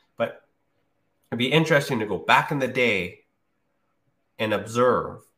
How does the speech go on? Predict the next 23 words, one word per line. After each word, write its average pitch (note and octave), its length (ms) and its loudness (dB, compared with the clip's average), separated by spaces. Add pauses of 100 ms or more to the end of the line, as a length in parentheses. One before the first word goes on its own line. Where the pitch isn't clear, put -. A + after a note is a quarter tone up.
(360)
when G2 120 -4
all A#2+ 220 2
this C3 200 -4
land G#2+ 280 0
had F#2 260 -6
no G#2 240 0
borders A#2 720 -4 (360)
and F#2+ 120 -8
how A#2 180 0
they A#2 140 -4
decided G#2+ 800 -4 (1600)
that G2 380 -2
this A#2 320 0
line A2 340 0
was G2 140 -8
my G#2+ 260 0
line F2+ 500 -4 (140)
and F#2+ 160 -8
this G2+ 220 -6
line F#2+ 260 -2
is F2 160 -8
your F#2+ 220 -6
line. - 280 -16